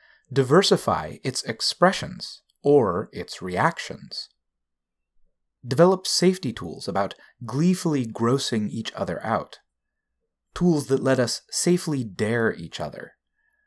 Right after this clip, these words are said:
that let us safely push our comfort zone to explore gross things. Maybe something inspired from the emotional safety flower.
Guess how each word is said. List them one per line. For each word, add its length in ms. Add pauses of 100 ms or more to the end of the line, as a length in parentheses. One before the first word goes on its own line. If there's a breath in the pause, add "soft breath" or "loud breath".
(140)
that 120
let 140
us 240
safely 440
push 420
our 180
comfort 440
zone 460
to 140
explore 560
gross 420
things. 640 (800)
Maybe 220
something 420
inspired 580
from 220
the 260
emotional 560
safety 420
flower. 480